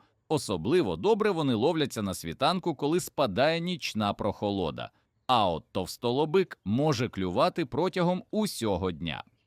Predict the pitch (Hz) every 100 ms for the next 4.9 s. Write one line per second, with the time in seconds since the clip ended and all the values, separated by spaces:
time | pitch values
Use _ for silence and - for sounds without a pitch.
0 | _ 95 143 202 143 117 95 90 85 160
1 | 170 90 87 143 170 - - 190 - 190
2 | - 113 135 139 120 87 - 95 - 92
3 | 90 76 71 53 _ _ - 120 120 101
4 | 98 92 82 71 69 - 165 104